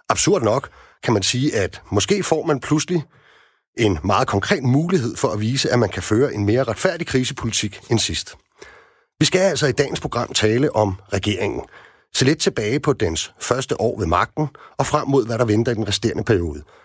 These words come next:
Naturligvis med et stort fokus på arbejdsmarkedspolitikken. Det gode ved, at vi jo ikke bare har at gøre med en mindretalsregering, men rent faktisk noget så sjældent som en etpartiregering,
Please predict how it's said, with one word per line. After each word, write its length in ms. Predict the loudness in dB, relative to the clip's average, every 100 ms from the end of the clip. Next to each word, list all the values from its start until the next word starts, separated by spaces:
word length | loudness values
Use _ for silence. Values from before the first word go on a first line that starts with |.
| -2
Naturligvis 580 | 0 2 2 0 -2 0
med 140 | 0 -2
et 180 | -8 -4
stort 300 | -2 -2 2
fokus 400 | 2 2 -2 -4
på 260 | 0 -2 0
arbejdsmarkedspolitikken. 960 | -2 0 0 0 -2 -6 -10 -6 -8 -10 -20 -20 _ _ _ _ _ _ _ -4
Det 80 | 2
gode 240 | 4 4
ved, 120 | 2 0
at 220 | -4 -2
vi 240 | 0 0 -2 -10 -4
jo 80 | 0
ikke 140 | 2 2
bare 220 | 2 2
har 120 | 0
at 100 | 0
gøre 240 | 0 2
med 180 | 2 0 -2
en 220 | -4 -4 -4 2
mindretalsregering, 1000 | 2 2 0 -2 -2 -6 -8 -8 -6 -4
men 140 | 0
rent 160 | 0 0
faktisk 240 | -2 0
noget 160 | 2 0
så 80 |
sjældent 260 | 0 0 2
som 180 | 0 -2
en 160 | -4 -2
etpartiregering, 840 | -2 0 0 0 0 -2 -6 -8